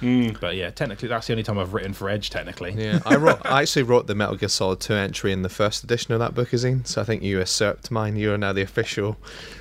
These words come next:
Speaker 3: um,
Speaker 2: <laughs>
Speaker 3: word on Metal Gear Solid two in that
Speaker 2: Wow.
Speaker 3: particular bookazine, so.
Speaker 2: Okay, well, there you go.
Speaker 3: Yeah.
Speaker 2: Um, but yeah, uh, that's, uh, that's our stories, and, uh, yeah, I can't speak for, I think Tom Senior,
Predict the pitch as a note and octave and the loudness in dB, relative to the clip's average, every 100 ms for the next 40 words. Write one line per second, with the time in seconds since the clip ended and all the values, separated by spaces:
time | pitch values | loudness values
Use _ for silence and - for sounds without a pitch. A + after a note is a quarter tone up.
0 | - - F#2+ F#2+ - - F#4+ A4+ - - | -10 -6 -6 4 4 4 0 0 0 0
1 | - A2 G#2+ G#2+ G#2 G2+ - G2+ G2 G#2+ | 2 4 4 4 2 0 -2 -2 0 0
2 | G2 - G#2+ G2+ G2+ E2+ E2 F#2+ G2+ G2+ | 0 0 0 0 -2 -2 -2 -2 -2 -4
3 | G#2+ G#2 G2+ G2+ G2+ - G2 F#2+ F#2+ B2 | -4 -4 -4 -4 -6 -6 -6 -6 -6 -6
4 | - F2 F2 F2 F#2 G2+ G2+ - F2 - | -6 -6 -6 -4 -4 -4 -4 -4 -6 -6
5 | F#2+ - A2 A2+ A2+ - F2+ B2 D3+ F2+ | -8 -4 -2 -2 -4 -6 -4 0 0 0
6 | B2 A#2 B2 C3+ - - B2 A#2+ B2 - | -4 -2 -2 -4 -4 -2 0 0 -2 -4
7 | A2+ - A2 A#2+ B2 A2+ A2 A2 G#2 A2+ | -6 -2 0 2 2 2 -2 -2 0 0
8 | A2 A2 G#2+ A2+ F2+ - A2 G2+ A#2 - | 0 -2 -2 -4 -4 -8 -8 -4 -4 -4
9 | G#2 E2+ - F#2 F#2 - - - C3 F#2 | -10 -8 -6 -6 -6 -12 -20 -8 -6 -4
10 | - G#2+ - G#2 G2 F#2 | -2 -2 -2 -2 -2 -4